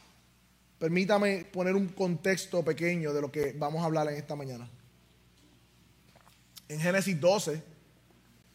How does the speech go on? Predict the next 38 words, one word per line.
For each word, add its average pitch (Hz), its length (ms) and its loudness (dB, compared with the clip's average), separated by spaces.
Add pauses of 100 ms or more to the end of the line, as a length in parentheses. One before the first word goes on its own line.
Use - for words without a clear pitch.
(720)
Abraham 165 440 4
fue 202 180 2
llamado 190 400 8
a 190 60 8
la 180 60 8
edad 175 160 6
de 196 80 -2
sesenta 175 360 -2
y 165 40 -4
cinco 196 440 2
años 185 480 0 (1120)
para 196 220 8
salir 196 300 6
de 220 80 6
su 220 160 0
tierra 208 460 6
y 180 40 6
de 180 80 4
su 180 100 -2
familia, 180 760 4 (240)
para 190 240 10
ir 214 80 8
a - 20 4
un 247 100 2
lugar 202 680 8 (680)
que 175 120 0
no 170 140 4
le 233 80 8
fue 247 140 6
revelado 220 420 8
al 214 100 2
comienzo. 202 520 2 (2750)
Dios 190 240 10
le 226 140 10
promete 208 360 4
una 202 140 2
nación 185 320 0
grande, 233 480 4